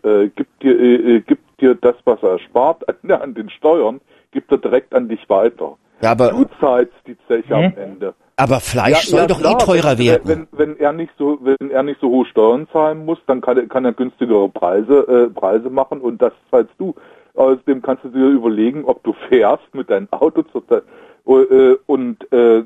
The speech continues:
Speaker 1: deswegen Steuern zahlen musst oder, äh, weil essen musst du immer. Da mu-, an die Tankstelle in, äh,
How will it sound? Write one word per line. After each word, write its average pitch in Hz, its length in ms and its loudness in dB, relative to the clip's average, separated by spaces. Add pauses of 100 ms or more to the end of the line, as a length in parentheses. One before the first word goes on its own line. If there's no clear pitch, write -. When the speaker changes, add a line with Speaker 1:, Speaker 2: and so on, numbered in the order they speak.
(180)
Speaker 1:
deswegen 120 440 -2
Steuern 110 460 0
zahlen 101 300 -2
musst 117 280 -6 (100)
oder, 127 380 2
äh, 123 260 0 (160)
weil 107 300 -2
essen 113 320 -8
musst 131 240 -2
du 190 120 4
immer. 196 300 0 (520)
Da 104 100 0
mu-, 113 160 0
an 127 180 -4
die 127 140 -12
Tankstelle 160 680 0
in, 127 320 -8
äh, 120 240 2